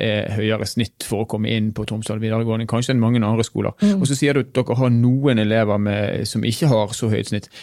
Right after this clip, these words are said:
Speaker 1: Klarer dere å se i det, det lave tallet en komma syv prosent, hvem det er som faller fra?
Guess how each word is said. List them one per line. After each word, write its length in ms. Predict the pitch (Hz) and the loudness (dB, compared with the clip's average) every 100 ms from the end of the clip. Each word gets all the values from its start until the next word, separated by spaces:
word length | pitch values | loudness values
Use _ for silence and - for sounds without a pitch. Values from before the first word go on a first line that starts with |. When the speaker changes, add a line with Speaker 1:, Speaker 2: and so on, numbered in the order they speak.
| - | -4
Speaker 1:
Klarer 220 | - 131 156 | 0 2 2
dere 160 | 240 | 0
å 20 | |
se 220 | - 247 139 - - - | 0 2 2 0 -8 -4
i 80 | 131 | 2
det, 140 | 147 117 - - | 2 2 -4 -2
det 200 | 143 131 | 0 2
lave 260 | 131 143 139 | 4 2 2
tallet 240 | 135 123 | 2 4
en 160 | 127 123 | 2 2
komma 160 | 120 113 | 0 0
syv 160 | 123 - | -2 -2
prosent, 260 | - 113 - _ _ _ - | -2 -2 -4 _ _ _ -4
hvem 240 | 208 170 120 | 0 2 2
det 80 | 127 | 0
er 80 | 120 | -2
som 80 | |
faller 240 | - 107 107 | -2 -4 0
fra? 160 | 127 | -2